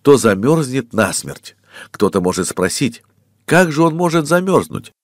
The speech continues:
Ведь в первую минуту он еще не замерзнет окончательно, даже в первый час. Как же тогда во второй час он вдруг потеряет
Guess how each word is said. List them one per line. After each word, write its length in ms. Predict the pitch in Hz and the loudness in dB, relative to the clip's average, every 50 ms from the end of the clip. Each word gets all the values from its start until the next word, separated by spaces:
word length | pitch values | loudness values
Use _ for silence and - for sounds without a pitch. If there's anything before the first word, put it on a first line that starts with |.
| _ _ | _ _
Ведь 240 | - 71 82 90 76 | -4 0 0 0 0
в 80 | - - | 0 0
первую 360 | - 90 90 87 95 92 90 | 2 2 4 4 2 2 2
минуту 360 | 92 90 92 95 82 - 90 | 2 0 0 -2 -2 0 -2
он 80 | 87 92 | 0 0
еще 300 | 87 85 80 - - 92 | -2 -4 -2 -2 -2 -2
не 160 | 87 87 80 | 0 0 0
замерзнет 580 | 78 92 104 139 170 165 139 98 95 82 - 78 | 0 0 2 2 2 2 2 0 -2 -4 -4 -6
окончательно, 760 | - - 85 78 76 - 76 67 - 73 65 65 - - _ - | -6 -4 -4 -4 -4 -4 -6 -8 -8 -10 -12 -12 -14 -16 _ -8
даже 320 | 80 80 90 80 78 82 | -2 0 2 2 2 0
в 80 | 76 - | -6 -4
первый 320 | - 87 82 78 80 95 | -2 -2 0 0 0 -2
час. 380 | 98 - - 131 85 - - - _ _ _ _ _ - | -2 0 2 2 2 0 -4 -16 _ _ _ _ _ -2
Как 220 | - 180 196 170 | 2 2 2 2
же 120 | 156 160 151 | 2 0 2
тогда 340 | - 135 127 131 151 143 131 | 2 2 2 4 4 4 4
во 100 | 120 - | 4 2
второй 380 | - - 101 98 143 175 185 | 0 0 0 2 4 4 2
час 340 | - - 80 62 - - - - - - - - | 2 0 -2 -4 -4 -6 -12 -16 -20 -20 -6 0
он 140 | - 117 117 | 4 4 4
вдруг 300 | 90 87 107 135 135 - | 4 2 2 2 2 2
потеряет 640 | - 110 104 - 90 85 117 147 160 151 147 - | 0 -2 0 0 0 2 2 2 2 0 -2 -6